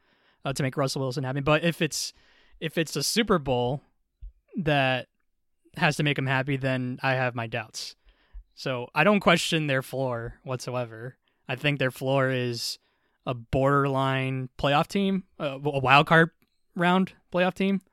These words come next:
Uh, but their ceiling, I don't know. I don't, I question if it's a Super Bowl or not. I mean, they made some good moves this offseason.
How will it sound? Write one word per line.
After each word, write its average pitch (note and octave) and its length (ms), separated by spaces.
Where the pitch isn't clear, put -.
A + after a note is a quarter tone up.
Uh, C3 220
but C#3 380
their D3 140
ceiling, E3+ 420
I C#3+ 120
don't D#3+ 180
know. D3+ 200
I C#3+ 100
don't, D#3+ 260
I - 100
question D3+ 380
if C#3 160
it's - 240
a C3 40
Super B2+ 260
Bowl A#2+ 180
or A#2 60
not. A#2 260
I C#3+ 60
mean, B2+ 320
they D#3 80
made F3+ 200
some F#3+ 160
good F3 160
moves E3 240
this D#3+ 160
offseason. D3+ 760